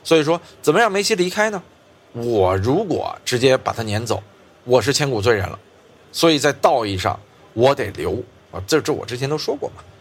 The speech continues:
拉波尔他得留，但是在真正的选择上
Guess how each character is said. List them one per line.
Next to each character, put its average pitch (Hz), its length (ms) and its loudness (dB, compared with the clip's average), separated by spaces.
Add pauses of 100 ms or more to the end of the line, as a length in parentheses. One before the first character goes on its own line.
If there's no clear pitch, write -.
(160)
拉 143 140 4
波 143 100 2
尔 143 80 2
他 156 120 -2
得 98 180 -10 (100)
留， 101 280 0 (1040)
但 208 180 4
是 147 160 -2
在 147 320 2 (400)
真 370 280 0
正 277 200 2
的 123 80 2
选 95 260 -2
择 104 140 0
上 107 220 2